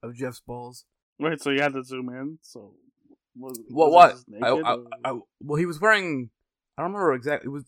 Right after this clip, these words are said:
Speaker 1: he was wearing some type of, some, some type of onesie. I don't remember what exactly it was, but he had, his balls were, like, hanging out of the onesie.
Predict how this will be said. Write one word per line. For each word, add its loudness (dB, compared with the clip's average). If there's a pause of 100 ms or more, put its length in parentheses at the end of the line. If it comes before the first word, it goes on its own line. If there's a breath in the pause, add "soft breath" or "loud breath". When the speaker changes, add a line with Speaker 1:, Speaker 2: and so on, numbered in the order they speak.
Speaker 1:
he -12
was -10
wearing -4
some -2
type -6
of, -8 (140)
some, -6 (120)
some -2
type -2
of -6
onesie. -8
I -10
don't -8
remember -14
what -4
exactly -8
it -10
was, -14
but -14
he -10
had, -6
his -12
balls -2
were, -6
like, -12
hanging -8
out -10
of -12
the -16
onesie. -14